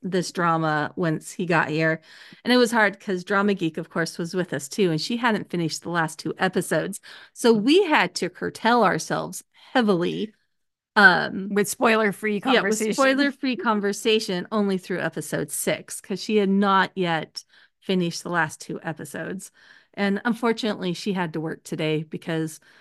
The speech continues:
Speaker 1: she's a functioning adult and has a real person <laughs> job. And so it's just the two of us. I mean,
Speaker 2: Wait,
Speaker 1: not that
Speaker 2: hold
Speaker 1: we
Speaker 2: on,
Speaker 1: don't,
Speaker 2: <laughs> wait, are you saying
Speaker 1: but
Speaker 2: not functioning?
Speaker 1: we're at home on a Monday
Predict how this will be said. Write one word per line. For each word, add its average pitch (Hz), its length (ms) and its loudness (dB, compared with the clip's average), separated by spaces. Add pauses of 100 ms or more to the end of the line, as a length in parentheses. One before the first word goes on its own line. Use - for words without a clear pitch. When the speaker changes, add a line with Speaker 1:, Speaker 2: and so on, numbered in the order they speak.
(160)
Speaker 1:
she's 185 540 -2
a 165 380 -4 (400)
functioning 175 460 -2
adult 156 520 -4
and 160 240 -4
has 156 260 -4
a 170 240 -8 (200)
real 165 240 -2
person 170 380 -6
<laughs> 208 80 -8
job. 190 280 0
And - 200 0
so - 280 2
it's 247 200 2
just 220 200 -6
the 214 80 -2
two 165 200 -4
of 156 140 -2
us. 160 240 -2 (220)
I 262 140 6
mean, 285 140 4
Speaker 2:
Wait, 269 40 -2
Speaker 1:
not 302 220 6
that 262 80 2
Speaker 2:
hold 285 120 4
Speaker 1:
we 240 80 4
Speaker 2:
on, 269 120 6
Speaker 1:
don't, 214 240 6 (240)
Speaker 2:
<laughs> - 0 -
wait, 294 400 -4
are 269 100 -2
you 277 160 -6
saying - 240 -2
Speaker 1:
but 285 380 8
Speaker 2:
not 214 260 -2
functioning? 233 260 -4
Speaker 1:
we're 269 360 8
at 240 160 6
home 233 300 2
on 185 140 2
a 170 40 -2
Monday 160 720 -2